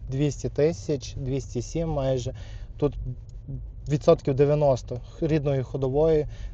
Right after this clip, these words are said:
Це вже багато про що говорить. Так що це дійсно надійне, класне авто. Топ за свої гроші. Якщо ви молодий хлопець, хочете поганяти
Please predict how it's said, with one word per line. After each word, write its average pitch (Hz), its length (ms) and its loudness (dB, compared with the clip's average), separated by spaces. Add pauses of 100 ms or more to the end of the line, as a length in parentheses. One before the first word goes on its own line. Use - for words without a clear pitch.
Це - 160 2
вже 143 260 8
багато 135 400 4
про 139 140 -2
що 139 160 0
говорить. 135 580 4 (340)
Так 131 160 2
що 135 380 2 (1200)
це 175 140 4
дійсно 180 320 4
надійне, 156 400 4
класне 139 380 6
авто. 180 360 4 (800)
Топ 185 200 12
за 147 120 4
свої 151 260 6
гроші. 160 380 6
Якщо 156 240 6
ви 160 120 8
молодий 151 320 4
хлопець, 139 440 2
хочете - 380 0
поганяти 139 680 2